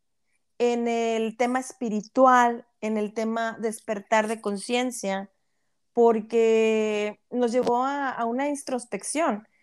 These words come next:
Al momento de estar todos, eh, confinados dentro de casa, pues nos ayudó, una, a trabajar conmigo mismo, a conocerme más y a conocer más al ser humano que vive en mi casa. A veces,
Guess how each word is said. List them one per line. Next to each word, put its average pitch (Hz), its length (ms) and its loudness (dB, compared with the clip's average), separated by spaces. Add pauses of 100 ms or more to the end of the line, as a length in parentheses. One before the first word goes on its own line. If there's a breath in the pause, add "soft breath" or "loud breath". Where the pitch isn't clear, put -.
(140)
Al 220 120 6
momento 240 320 0
de 294 60 2
estar 262 260 -2
todos, 277 520 0
eh, 214 520 -4
confinados 254 800 2
dentro 247 320 -4
de 240 120 -2
casa, 247 600 -4 (500)
pues 233 280 -2
nos 233 200 -6
ayudó, 240 600 -2 (240)
una, 247 300 0
a - 80 -8
trabajar 220 460 -2
conmigo 269 400 -2
mismo, 240 640 -6 (360 soft breath)
a 226 160 2
conocerme 240 580 0
más 247 600 -2 (600)
y 285 480 4 (240)
a - 180 -8
conocer 269 400 2
más 381 220 -2
al 415 80 2
ser 381 180 -2
humano 381 340 0
que 349 120 0
vive 330 220 2
en - 40 0
mi 349 140 2
casa. - 600 4
A 247 100 6
veces, 294 480 0